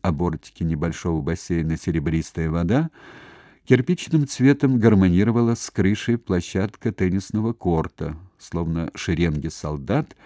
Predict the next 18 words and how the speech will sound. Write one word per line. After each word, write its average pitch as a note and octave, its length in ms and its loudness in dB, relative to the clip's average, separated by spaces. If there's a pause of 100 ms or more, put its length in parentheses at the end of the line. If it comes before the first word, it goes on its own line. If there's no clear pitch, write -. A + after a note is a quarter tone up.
(200)
томились A2+ 460 0
на F2 140 0
жаре E2 280 -2
фруктовые D#2+ 600 -2
деревья C3 640 0 (200)
на E2+ 220 2
карликовых G#2+ 720 -2
подвоях, E2+ 720 0 (640)
а F2 220 -2
у E2+ 380 0 (240)
самого E2+ 420 0
забора G2 640 0 (200)
и F2+ 80 0
вокруг F2 420 0
дома D#2+ 320 0
цвели B2+ 460 2
экзотические A2 960 0
кусты - 580 -2